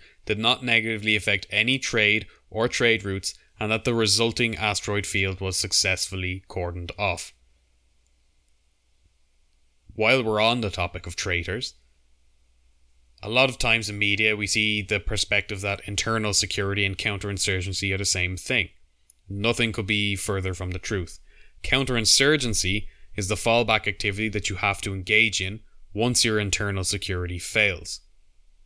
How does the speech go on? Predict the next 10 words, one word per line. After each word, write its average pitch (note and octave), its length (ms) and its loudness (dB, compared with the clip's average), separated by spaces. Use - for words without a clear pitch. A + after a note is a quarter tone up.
The A2+ 80 -4
core C#3+ 320 4
difference B2 420 0
is G#2+ 120 -4
that G#2+ 180 0
the G#2+ 100 0
insurgent A#2 540 2
is G2 140 -2
more A#2 320 4
organized, G#2+ 640 2